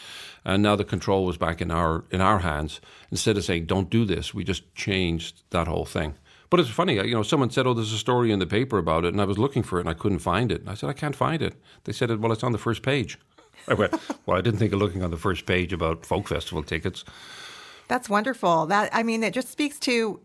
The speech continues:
Speaker 2: taking more of an innovative approach rather than taking a hard line and,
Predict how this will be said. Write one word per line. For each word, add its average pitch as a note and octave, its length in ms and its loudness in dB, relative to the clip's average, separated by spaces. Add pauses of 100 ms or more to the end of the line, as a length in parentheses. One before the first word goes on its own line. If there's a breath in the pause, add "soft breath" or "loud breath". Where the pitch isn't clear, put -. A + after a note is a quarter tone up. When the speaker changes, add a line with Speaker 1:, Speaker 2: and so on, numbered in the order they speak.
(140)
Speaker 2:
taking G#3+ 360 0
more F#3 200 2
of F3 60 0
an F3+ 60 -2
innovative F3 460 0
approach A3+ 540 -2
rather F3 320 2
than E3+ 180 -2
taking F3 380 -4
a - 20 2
hard E3 300 0
line D#3+ 360 0
and, D3+ 160 -6